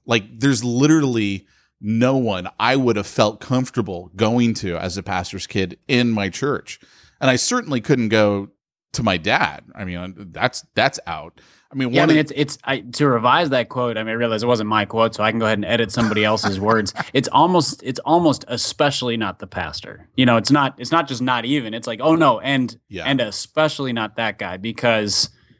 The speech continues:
Speaker 2: that's, you know, not only is he the pastor, and so there's that, that sort of barrier potentially. That's my dad, and so there's any relational barriers, there's the expectation barriers, there's the "I don't wanna be a disappointment"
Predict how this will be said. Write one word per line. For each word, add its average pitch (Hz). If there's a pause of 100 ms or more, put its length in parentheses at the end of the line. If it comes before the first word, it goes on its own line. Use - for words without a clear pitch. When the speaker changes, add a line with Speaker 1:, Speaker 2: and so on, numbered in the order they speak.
(200)
Speaker 2:
that's, 110
you 117
know, 98
not 139
only 131
is 120
he 120
the 101
pastor, 139
and 110
so 120
there's 104
that, 110
that 127
sort 113
of 95
barrier 107
potentially. 101 (680)
That's 147
my 110
dad, 117
and 110
so 135
there's 117
any 113
relational 131
barriers, 117
there's 110
the 113
expectation 117
barriers, 107
there's 110
the 107
"I 110
don't 110
wanna 107
be 107
a -
disappointment" 117